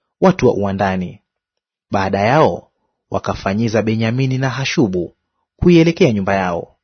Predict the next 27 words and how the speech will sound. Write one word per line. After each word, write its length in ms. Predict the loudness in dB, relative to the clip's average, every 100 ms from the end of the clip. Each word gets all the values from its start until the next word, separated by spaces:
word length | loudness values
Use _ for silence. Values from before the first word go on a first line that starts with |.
| _ _ _ _ -6
Baada 300 | -4 -2 0
yao 240 | 4 2
akafanyiza 640 | 0 -6 -6 -4 -2 -2 -4
Azaria 560 | -2 0 0 -2 -4 _ _ _ _ -4
mwana 300 | 0 2 2
wa 60 |
Maaseya 720 | -2 -4 -6 -2 0 0 -2 -10 _ _ _ -8
mwana 300 | -4 0 0
wa 100 | -2
Anania 600 | -2 -2 0 -2 -4 -10 _ _ _ _
kando 240 | -2 0 2
ya 80 | 0
nyumba 200 | -2 -2
yake. 500 | -2 -4 -10 -12 _ _ _ _ _ _ _
Baada 320 | -8 -6 -4 -2
yake 300 | -2 -2 -6
akafanyiza 640 | -8 -10 -6 -4 -2 0
Binui 520 | 2 0 -2 -6 -16 _ _ _ _ 0
mwana 260 | 2 2
wa 60 | 0
Henadadi 680 | -4 -2 0 0 -2 -8 _ _ _ _
sehemu 480 | -12 -2 0 0 0
nyingine, 580 | 2 2 2 -2 -12 _ _ _ _ -4
toka 280 | -2 0
nyumba 240 | 2 2 0
ya 100 | -2
Azaria 580 | -6 -2 0 0 -2